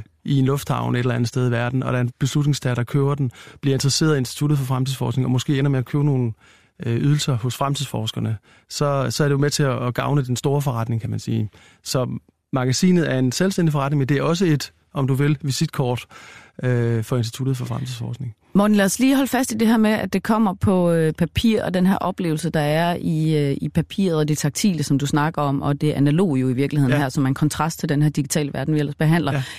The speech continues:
Speaker 2: i det her program, og som også er så stor en del af den fremtid, vi går ud i. Vi ser en tendens til noget modvægt mod alt det digitale, som jo er typisk, når der er noget, der fylder meget, så vil der typisk være en eller anden form for modreaktion på
Speaker 1: Ja.
Speaker 2: det.
Speaker 1: Ja.
Speaker 2: Øhm,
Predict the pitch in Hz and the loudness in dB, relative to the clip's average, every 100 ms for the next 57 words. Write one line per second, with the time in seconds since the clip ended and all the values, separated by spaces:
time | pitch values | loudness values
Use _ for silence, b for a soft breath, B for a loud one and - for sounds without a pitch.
0 | B 160 156 151 160 202 233 175 185 175 | B 2 2 2 0 0 0 0 2 2
1 | 190 185 190 - 247 220 - 156 185 - | 2 0 -2 0 0 2 0 0 0 0
2 | 156 147 147 160 - 139 139 135 180 143 | -2 0 0 0 -2 -2 0 0 2 2
3 | 123 B B B 202 185 269 226 196 196 | 0 B B B 0 2 2 2 2 0
4 | 180 226 233 - - 214 202 180 165 151 | 2 -2 -2 -6 -2 2 4 4 4 2
5 | 151 B B B - 185 220 220 170 143 | 0 B B B 2 4 4 2 0 -2
6 | - - 170 160 - 156 - 147 139 135 | -6 0 2 2 -2 -4 -4 -2 -2 0
7 | 165 143 131 - - - - - 180 180 | -2 -2 -4 -8 -10 -10 -6 0 2 4
8 | 175 170 - 233 254 - 180 156 147 156 | 4 2 0 0 0 0 0 2 2 2
9 | 185 180 208 233 185 175 190 170 160 - | 0 0 0 2 2 0 -2 -4 -4 -4
10 | 170 165 156 156 156 156 151 151 156 165 | -4 -2 0 2 2 0 2 4 4 2
11 | 131 123 131 120 139 127 123 B B 143 | -2 -2 -4 -2 0 0 -2 B B -4
12 | 131 - 170 165 156 147 143 | -4 0 2 4 4 4 2